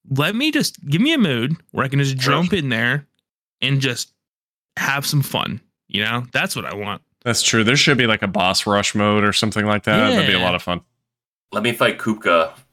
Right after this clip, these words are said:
Speaker 2: seventeen times in one day.
Speaker 1: <laughs> Yeah, exactly. Exactly. So,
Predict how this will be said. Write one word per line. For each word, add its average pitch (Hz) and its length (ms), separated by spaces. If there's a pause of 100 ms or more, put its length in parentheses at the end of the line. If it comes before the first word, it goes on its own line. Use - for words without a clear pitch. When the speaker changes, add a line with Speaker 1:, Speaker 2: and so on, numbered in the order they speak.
(380)
Speaker 2:
seventeen 95 480
times 85 320
in 82 100
one 82 240
day. 80 260 (360)
Speaker 1:
<laughs> - 160
Yeah, - 340
exactly. 120 680 (420)
Exactly. 123 580 (200)
So, 113 420